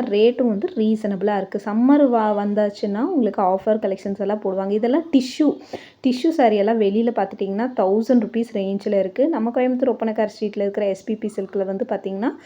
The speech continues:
உங்களுக்கு சிக்ஸ் ஹண்ட்ரட் ரேஞ்சுக்கே இந்த மாதிரி டிஷ்யூ saree கொடுக்குறாங்க. வெளியில வாங்குனீங்கன்னா, தௌசண்ட் ரேஞ்ச் வருங்க. இந்த ரேட் வந்து பார்த்திங்கன்னா, இதுக்கு more than worth தான்.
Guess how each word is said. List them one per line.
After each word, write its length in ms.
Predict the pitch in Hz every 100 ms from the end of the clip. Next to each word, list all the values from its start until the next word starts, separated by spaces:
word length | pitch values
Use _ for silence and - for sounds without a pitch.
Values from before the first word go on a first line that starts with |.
| - -
உங்களுக்கு 380 | - 214 202 294 320
சிக்ஸ் 300 | 262 - 277
ஹண்ட்ரட் 380 | 262 254 247
ரேஞ்சுக்கே 460 | 208 208 226 - 262
இந்த 160 | 302 226
மாதிரி 200 | 196 226
டிஷ்யூ 300 | 226 - 220
saree 280 | 214 196 196
கொடுக்குறாங்க. 520 | 196 196 208 196 196 302 - - - _
வெளியில 320 | 220 240 294 294
வாங்குனீங்கன்னா, 500 | 233 226 214 233 285
தௌசண்ட் 480 | - 214 226 254 240
ரேஞ்ச் 320 | 208 226 220
வருங்க. 320 | 202 196 202 381
இந்த 200 | 330 240
ரேட் 280 | 220 226 226
வந்து 180 | 226 220
பார்த்திங்கன்னா, 400 | - 208 202 254
இதுக்கு 260 | 247 214 220
more 320 | 202 196 220
than 200 | 208 220
worth 320 | 214 190 - 214
தான். 240 | 190 202